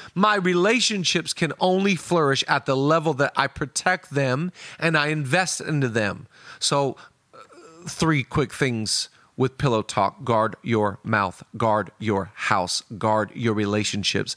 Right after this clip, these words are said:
Put a protection. Part of being a great leader is that everyone around you feels safe. You do that, this will get really easy. Your Pillow Talk could explode your life with growth.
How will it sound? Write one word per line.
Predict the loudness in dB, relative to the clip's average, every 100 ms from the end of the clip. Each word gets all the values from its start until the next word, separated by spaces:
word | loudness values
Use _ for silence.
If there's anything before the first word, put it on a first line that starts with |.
| -12 -18 -10
Put | -2 -2 0
a | 0 0
protection. | -2 -4 -2 -2 -2 -6 -10 -6
Part | 0 2 2
of | 0
being | 0 0 0
a |
great | 0 0 2
leader | 0 0 0 -4 -16 -12 -4
is | -2
that | -2 -2
everyone | 0 0 0 0 0 0 0
around | 0 2 0 0 -2
you | -2
feels | -2 -2 0 2 0 -6 -8
safe. | -4 -2 0 -2 -2 -6 -10 -14 -18 -20 -20 _ _ _ _ _ _ -2
You | 2
do | 4
that, | 4 4 2 -2 _ _ _ _ _ _ _ _ _ _ _ _ _ _ -10
this | -2 0 0
will |
get | 0 0
really | 0 0 0
easy. | 0 -2 -6 -10 -16 _
Your | 0 0
Pillow | 0 0 2 2
Talk | 2 2 0 -4 -20 -20 -20 _ -6
could | -4
explode | -2 -2 -2 -2 0 2 2
your | 0
life | 2 0 0
with | -4
growth. | -2 0 0 -4 -16